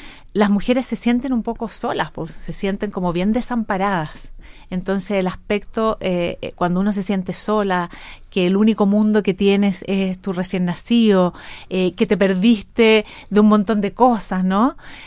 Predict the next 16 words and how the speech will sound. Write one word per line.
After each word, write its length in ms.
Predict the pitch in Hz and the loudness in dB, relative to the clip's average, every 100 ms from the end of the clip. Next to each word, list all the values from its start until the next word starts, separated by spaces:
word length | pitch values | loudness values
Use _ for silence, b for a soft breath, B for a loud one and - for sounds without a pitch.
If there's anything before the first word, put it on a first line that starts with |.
| B | B
Eh, 640 | - 196 185 180 175 175 147 | -2 2 4 4 4 2 0
generando, 920 | - 196 180 190 208 214 220 214 - - | 0 2 4 4 2 2 4 4 2 -2
eh, 380 | 143 175 165 - | -4 -2 -2 -2
impacto 640 | 202 185 185 214 220 220 | 0 0 2 0 0 -4
bien 220 | 196 208 240 | 0 2 2
negativo 360 | 254 247 262 | 0 -2 -4
en 60 | 262 | -2
la 60 | |
continuidad 360 | 247 233 220 233 | -2 -2 -2 -2
de 60 | 226 | -2
la 80 | |
lactancia. 640 | 220 214 175 160 - - - B B B B - | -4 -6 -6 -6 -8 -16 -16 B B B B -2
Eh, 500 | 202 190 185 180 175 - | 2 4 4 2 0 -2
además, 440 | 202 208 214 269 311 - | 2 6 6 4 2 0
hemos 240 | 233 233 - - - - - - | 2 2 -2 -18 -20 -20 -20 -4
tratado, 680 | 214 208 208 220 233 254 | 2 2 4 4 6 4